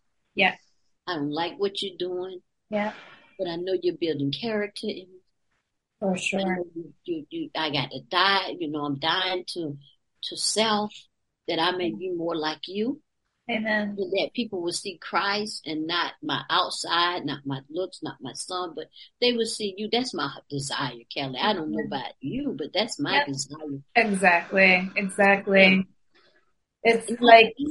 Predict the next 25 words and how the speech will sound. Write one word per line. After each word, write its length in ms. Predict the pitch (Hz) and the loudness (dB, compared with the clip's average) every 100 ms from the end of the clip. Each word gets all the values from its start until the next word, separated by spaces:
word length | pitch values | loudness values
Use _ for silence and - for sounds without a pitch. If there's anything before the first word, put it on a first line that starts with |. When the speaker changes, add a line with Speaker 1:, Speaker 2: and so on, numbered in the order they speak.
| 294 330 359 | -2 -4 2
Speaker 1:
yeah, 340 | 240 202 185 190 | 10 12 12 8
just 280 | 277 302 | 4 4
being 340 | - 285 294 285 | 8 12 12 12
an, 300 | 269 262 247 | 12 10 10
an 380 | 247 220 208 202 254 | 12 12 12 10 12
open 440 | 262 269 294 247 | 12 12 12 12
and 220 | 240 220 | 10 10
willing 420 | 214 220 226 226 | 10 12 12 10
vessel. 520 | 190 180 - 185 170 175 | 10 10 10 6 6 6
Just 260 | 214 208 - | 2 2 0
be 240 | 226 226 | 6 6
willing 720 | 208 214 220 214 220 214 226 - - _ - | 10 12 12 10 8 6 2 -4 -20 _ 8
to 140 | 247 | 12
let 260 | 233 233 247 | 12 12 12
him 220 | 254 233 | 10 8
use 400 | 240 240 247 247 | 10 10 10 8
you 200 | 240 240 | 10 10
how 280 | 226 220 220 | 12 12 10
he 180 | 240 214 | 8 6
needs 340 | 208 196 - | 4 2 -2
to 140 | - 208 | 2 6
use 480 | 196 196 202 196 | 10 10 10 6
you. 380 | 185 170 160 165 - _ _ _ - | 2 4 4 2 -4 _ _ _ 8
And 180 | 254 262 | 10 12
that, 280 | 320 320 | 12 12